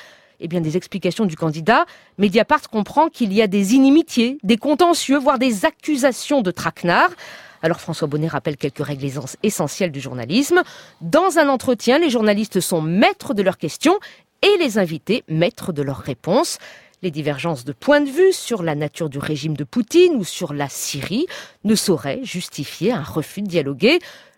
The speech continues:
Le leader de la France insoumise préférerait-il une presse soumise ? Sa stature de candidat à la présidence l'exonère-t-il de répondre aux questions les plus sensibles ?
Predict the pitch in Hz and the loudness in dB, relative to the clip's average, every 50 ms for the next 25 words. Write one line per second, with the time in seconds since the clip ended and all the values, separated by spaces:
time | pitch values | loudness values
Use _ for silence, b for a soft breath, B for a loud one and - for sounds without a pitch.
0 | B B 175 208 196 247 233 185 254 247 226 220 - - 240 220 - 208 202 - | B B -2 0 2 2 2 2 2 2 2 0 -2 -2 -4 -2 -2 -2 -2 -2
1 | - 196 196 214 262 302 302 311 - - - 269 262 - - - 254 233 - - | 0 0 2 2 2 0 -2 -4 -6 -2 0 0 0 0 0 -2 -2 0 0 0
2 | 240 220 _ - - 262 220 220 208 202 - - 226 214 175 165 - _ - - | -2 -2 _ -2 -2 0 2 2 0 0 0 0 0 0 0 -2 -8 _ -10 -6
3 | - - - 349 320 330 349 381 427 427 415 440 - - _ - - 233 185 - | -2 2 4 6 6 8 6 6 6 4 0 -6 -10 -10 _ -8 -4 -4 -2 -4
4 | - - - 254 - - - 302 247 180 175 _ - 302 294 254 226 240 208 302 | -4 -2 -2 -2 -2 0 -2 -2 0 0 -2 _ 0 0 2 2 0 0 2 2
5 | 330 277 185 170 - - - 226 180 208 196 240 269 330 359 - - B B B | 2 2 2 -2 -2 -2 -2 -2 0 2 2 4 4 4 2 0 -4 B B B
6 | B B B B 185 190 240 220 190 185 - 233 214 220 - - - 254 190 170 | B B B B 0 0 0 0 2 2 2 2 2 0 -2 -2 -4 -4 -2 0
7 | 185 196 185 - 220 202 185 165 - 196 175 - - 220 185 156 - - 170 160 | 0 0 -2 -2 -2 -2 -2 -2 -2 -2 -2 -2 -2 -2 -2 -2 -4 -6 -10 -10
8 | - - - - - - 415 392 - - - 247 277 302 359 - | -10 -10 -8 -4 0 2 2 2 0 -2 0 0 0 2 2 -2